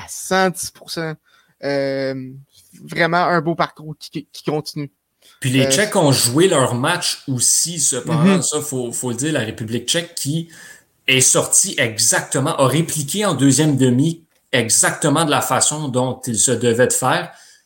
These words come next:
Speaker 2: Le problème, c'est qu'il aurait fallu avoir cette énergie-là plus tôt dans le match. C'est venu beaucoup trop tard, surtout de la manière dont le Danemark arrivait à les contenir.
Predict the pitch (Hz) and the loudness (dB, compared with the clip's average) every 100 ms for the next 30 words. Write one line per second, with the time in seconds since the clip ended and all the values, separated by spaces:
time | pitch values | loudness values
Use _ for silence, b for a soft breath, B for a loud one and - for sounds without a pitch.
0 | B 120 131 139 139 143 180 - 135 131 | B 0 2 2 0 0 0 0 -2 0
1 | 127 127 131 160 143 160 160 127 135 135 | 0 2 2 2 2 2 2 0 2 2
2 | 117 - 120 151 - - _ 135 139 139 | 2 0 0 0 0 -8 _ -2 0 0
3 | 165 156 143 127 147 170 - - 131 110 | 0 2 2 2 0 0 2 2 2 0
4 | 127 143 123 135 175 - 151 139 143 160 | -2 -2 -2 -4 -4 -4 -2 -2 0 0
5 | 165 - - 147 143 127 131 156 131 131 | 0 -2 -4 -2 0 0 0 0 0 0
6 | 123 120 139 143 139 113 113 120 147 127 | 0 0 -2 -2 -2 -2 -4 0 0 0
7 | 117 - 123 104 131 147 165 | -2 -6 -8 -6 -6 -4 -4